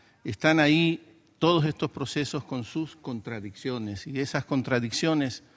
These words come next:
van paradójicamente creando las riquezas de estos procesos culturales. Nos hemos puesto de acuerdo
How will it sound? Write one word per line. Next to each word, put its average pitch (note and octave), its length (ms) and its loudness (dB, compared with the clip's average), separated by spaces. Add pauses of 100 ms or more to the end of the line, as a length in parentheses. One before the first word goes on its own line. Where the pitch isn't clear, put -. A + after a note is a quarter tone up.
(560)
van D3+ 500 6 (280)
paradójicamente C#3 1000 0 (540)
creando C3+ 520 4
las G#2 180 0
riquezas A2+ 500 -4
de A2+ 80 -6
estos A2 240 -8
procesos A#2+ 480 -6
culturales. G2+ 840 -4 (2500)
Nos B2+ 140 6
hemos C3+ 200 6
puesto D3 260 0
de C#3+ 100 6
acuerdo D#3+ 600 4